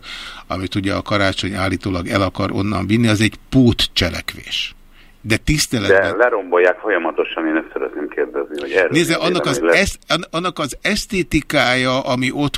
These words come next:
Speaker 1: van,
Speaker 2: Az rendben van, azt tudom.
Speaker 1: Nő, de az, az,
Speaker 2: Ez egy,
Speaker 1: az,
Speaker 2: ez
Speaker 1: az
Speaker 2: egy másik dolog, de a rombolásról kérdezem, bocsásson meg.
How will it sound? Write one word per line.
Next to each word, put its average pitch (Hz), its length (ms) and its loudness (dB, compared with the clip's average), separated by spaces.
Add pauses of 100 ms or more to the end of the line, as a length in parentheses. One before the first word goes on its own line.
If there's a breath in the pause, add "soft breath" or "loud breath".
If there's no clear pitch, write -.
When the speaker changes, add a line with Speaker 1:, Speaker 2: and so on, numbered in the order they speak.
Speaker 1:
van, 120 440 2 (2000 loud breath)
Speaker 2:
Az 90 160 2
rendben 95 340 2
van, 71 160 0
azt - 160 -6
tudom. - 360 -4 (260)
Speaker 1:
Nő, 151 140 2
de 143 120 2 (120)
az, 143 220 0
az, 131 180 0
Speaker 2:
Ez - 0 -
egy, - 220 0
Speaker 1:
az, 127 320 0
Speaker 2:
ez 131 100 2
Speaker 1:
az - 40 4
Speaker 2:
egy - 80 4
másik 110 380 0
dolog, 76 320 4
de 87 200 6
a 92 120 2
rombolásról 90 840 0
kérdezem, 69 460 -4
bocsásson - 500 -8
meg. - 180 -14